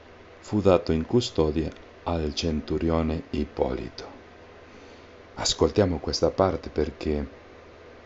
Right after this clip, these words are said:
cioè, il martire, il cristiano, che fino all'ultimo alito della sua vita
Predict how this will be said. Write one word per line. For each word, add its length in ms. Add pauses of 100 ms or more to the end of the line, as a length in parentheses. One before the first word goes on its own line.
(600)
cioè, 340 (200)
il 160
martire, 680 (320)
il 140
cristiano, 920 (1300)
che 680
fino 580 (720)
all'ultimo 680
alito 380
della 220
sua 200
vita 340